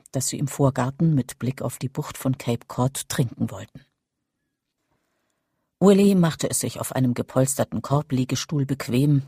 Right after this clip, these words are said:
der für seine rundliche Figur wie geschaffen war, und bemerkte zufrieden, dass sie einen tollen Sonnenuntergang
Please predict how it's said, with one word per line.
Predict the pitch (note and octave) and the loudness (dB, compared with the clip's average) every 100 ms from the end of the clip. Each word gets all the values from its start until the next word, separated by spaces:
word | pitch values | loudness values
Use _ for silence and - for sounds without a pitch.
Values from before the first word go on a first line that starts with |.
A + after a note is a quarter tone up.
| - | -6
der | |
für | A2 G#2+ | -8 -8
seine | A2 A#2 | -4 -4
rundliche | A#2+ C#3+ C#3+ C3 B2 | 0 0 0 -2 -4
Figur | - B2+ E3 D#3 | -4 -2 2 2
wie | C3 D#3 | 2 -4
geschaffen | A#2+ - D3+ B2+ | -4 -4 -6 -4
war, | C3 C#3+ - - _ _ _ | -2 -2 -4 -16 _ _ _
und | - G3+ | 0 4
bemerkte | G#3+ A#3+ - A#3+ | 4 4 2 -2
zufrieden, | - - - G3+ A3 A3 A3 | -2 -6 -6 -2 0 0 0
dass | G#3+ G3+ | -2 -2
sie | G#3 | 0
einen | G#3 G3+ - | 2 0 -2
tollen | A3+ C4 A3 | 0 2 2
Sonnenuntergang | D3 D#3 A3+ F#3+ F#3 E3+ E3 E3 | 2 2 2 0 -4 -4 -2 -2